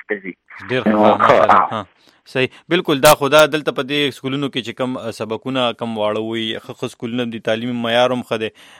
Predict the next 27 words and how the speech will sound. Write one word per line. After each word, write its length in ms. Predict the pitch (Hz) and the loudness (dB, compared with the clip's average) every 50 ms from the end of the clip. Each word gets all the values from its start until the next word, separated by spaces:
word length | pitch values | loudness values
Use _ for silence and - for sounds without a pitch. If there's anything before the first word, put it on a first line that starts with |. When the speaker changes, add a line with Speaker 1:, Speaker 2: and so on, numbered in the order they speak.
| _ _ | _ _
Speaker 2:
او 480 | - 120 113 113 113 117 113 117 117 113 | -4 0 2 2 4 4 2 2 0 -2
دې 220 | 110 131 143 135 - | -2 -2 -4 0 0
تعلیم 220 | 131 127 135 143 | 0 0 0 -2
لپاره 300 | 143 139 131 - 127 123 | -2 -2 -2 0 -2 -2
خلک 280 | 117 - 147 143 139 131 | -2 -2 -2 -4 -4 -2
ډېرې، 200 | 143 156 156 151 143 | -2 -2 0 0 0
ډېرې 140 | 143 139 135 - | 0 -2 -2 -2
پیسې 240 | 135 127 - - 156 | -4 -4 -4 -4 -4
ورکوي، 260 | 160 156 131 135 135 | -4 -4 -4 -6 -8
د 60 | 123 | -6
نورو 220 | 123 127 127 127 | -6 -4 -4 -6
هیوادونو 480 | 123 113 120 117 117 117 117 123 127 127 | -4 -4 -4 -4 -4 -4 -4 -6 -8 -6
نه 80 | 123 117 | -6 -4
راځي. 320 | 113 113 110 110 117 113 - - - - _ - | -4 -6 -6 -6 -10 -14 -14 -18 -20 -20 _ -10
او 680 | - 110 113 113 110 110 110 107 107 95 90 110 107 110 | -6 -4 -2 -2 0 0 -2 -2 -4 -6 -8 -8 -10 -6
ډېر، 240 | 104 135 139 135 123 | -4 -2 -2 -2 -4
نو 120 | 123 120 | -6 -8
په 100 | 107 123 | -8 -6
دې 100 | 117 135 143 | -6 -6 -6
باندې 140 | 135 127 | -6 -6
شکر 220 | 123 - 143 - 151 | -8 -8 -6 -6 -6
ایستل 220 | 135 - 147 131 | -6 -6 -8 -8
پکار 260 | 113 131 117 135 135 | -8 -6 -4 -4 -4
دي. 80 | 131 131 | -4 -4
خو 120 | 113 127 | -8 -8
بیا 160 | 120 139 151 151 | -2 2 2 2
هم 200 | 147 156 151 | 2 0 -4